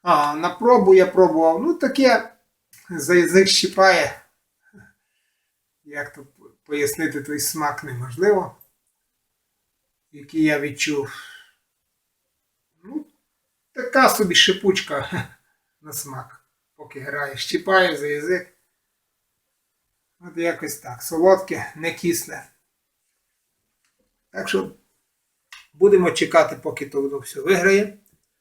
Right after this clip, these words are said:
Ще в мене є фронтіняк Грей на дворі, на вулиці. Ще його будемо брати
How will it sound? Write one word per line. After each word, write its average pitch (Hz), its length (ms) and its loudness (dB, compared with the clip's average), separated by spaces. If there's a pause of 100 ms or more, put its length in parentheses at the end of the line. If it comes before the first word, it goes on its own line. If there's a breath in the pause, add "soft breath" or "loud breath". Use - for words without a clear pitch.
(320)
Ще 185 280 4
в 165 40 4
мене 156 240 0
є 147 80 2
фронтіняк 156 680 -4
Грей 196 460 4
на 190 120 0
дворі, 202 500 2 (1080)
на 170 160 -8
вулиці. 180 640 4 (540)
Ще - 220 -2
його 156 260 4
будемо 185 340 6
брати 185 460 0